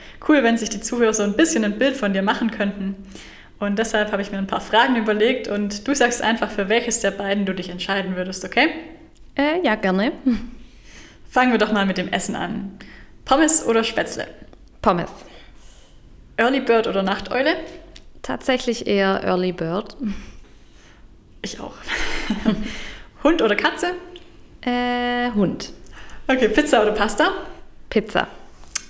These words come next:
Speaker 1: Und zum Thema Sport, eher joggen oder eher Radfahren?
Speaker 2: Mm, eher Radfahren.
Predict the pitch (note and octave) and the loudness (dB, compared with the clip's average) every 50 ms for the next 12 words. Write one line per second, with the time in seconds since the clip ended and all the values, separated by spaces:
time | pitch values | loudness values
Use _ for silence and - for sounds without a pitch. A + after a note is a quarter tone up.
0 | - - B3+ A3+ A3+ A3+ A3+ A3+ - - - - A3 A3 A#3 G#3+ G3 F#3+ G3+ - | -4 2 4 4 4 4 2 0 -2 -6 -4 -4 0 2 2 2 2 2 0 0
1 | - - A3+ A#3 - - - - A#3 G#3+ G#3+ G#3+ G#3+ - B3 C4 D4+ C#4+ C4 - | 2 2 2 2 2 -2 -2 2 4 4 4 4 4 2 2 4 4 2 2 2
2 | A#3 A3+ A3+ - G#3 G#3+ G#3+ G#3+ G#3+ F#3+ F#3 - - G#3 G#3 G3+ G3 G3+ F#3+ G3 | 2 2 2 2 2 2 0 0 0 -2 -4 -4 -6 -6 -4 -4 -4 -6 -8 -12
3 | - - - - - - - - - - - - - - - - - B3+ B3+ B3 | -18 -20 -20 -20 -20 -20 -20 -20 -20 -20 -20 -20 -20 -20 -10 -2 0 2 2 4
4 | B3 B3 B3 A#3+ - - A3+ A3+ G#3+ G#3 F#3 F3+ F3+ F3+ - - F#3 F3 F3+ F3+ | 2 2 0 0 2 2 4 4 4 4 4 2 0 0 0 -4 -2 0 0 -2
5 | F#3 F3+ | -2 -4